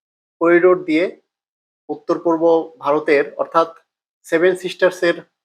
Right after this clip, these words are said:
যে রাজ্যগুলো রয়েছে, সেগুলো ভারতের মূল ভূখণ্ডের সঙ্গে যুক্ত এই চিকেন নেক্সের মাধ্যমে। যদি কোনো কারণে এই চিকেন স্নেকটি ভারত থেকে বিচ্ছিন্ন হয়ে যায়, তাহলে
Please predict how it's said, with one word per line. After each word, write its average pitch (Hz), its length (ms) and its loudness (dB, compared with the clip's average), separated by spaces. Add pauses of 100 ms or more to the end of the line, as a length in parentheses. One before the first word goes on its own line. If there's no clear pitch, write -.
যে 143 80 -2
রাজ্যগুলো 156 500 0
রয়েছে, 165 460 -4 (380)
সেগুলো 170 380 0
ভারতের 156 460 -2
মূল 170 300 0 (380)
ভূখণ্ডের 180 480 -4
সঙ্গে 185 420 -4 (440)
যুক্ত 156 300 -4 (260)
এই 135 340 -2
চিকেন 156 260 -4
নেক্সের 151 540 -4 (240)
মাধ্যমে। 123 340 -4 (580)
যদি 165 380 0 (300)
কোনো 196 240 0
কারণে 170 520 0 (360)
এই 147 340 -4
চিকেন 156 300 -8
স্নেকটি 160 540 -6
ভারত 143 420 -2
থেকে 160 260 -6
বিচ্ছিন্ন 185 500 -2
হয়ে 147 200 0
যায়, 135 200 2 (440)
তাহলে 156 460 -2